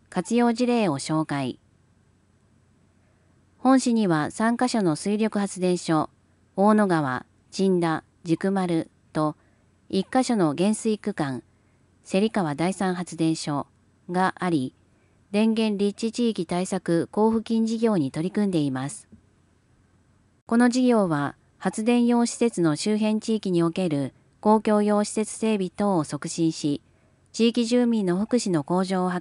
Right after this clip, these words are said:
り、発電用施設の設置及び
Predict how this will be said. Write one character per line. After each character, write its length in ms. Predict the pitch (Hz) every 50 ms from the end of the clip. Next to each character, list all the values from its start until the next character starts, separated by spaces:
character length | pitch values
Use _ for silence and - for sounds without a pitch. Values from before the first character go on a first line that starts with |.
| - 180 175
り、 220 | 151 135 131 - - _ _ _ _ _ _ _
発 240 | - - 180 - 208
電 220 | 202 220 220 220 214
用 180 | 214 214 220
施 80 | - -
設 240 | - 220 208 - 175
の 100 | 151 139
設 240 | - 151 147 - _
置 300 | - - 170 160 - - _ _ _ -
及 200 | - 214 214 196 175
び 260 | 160 139 135 -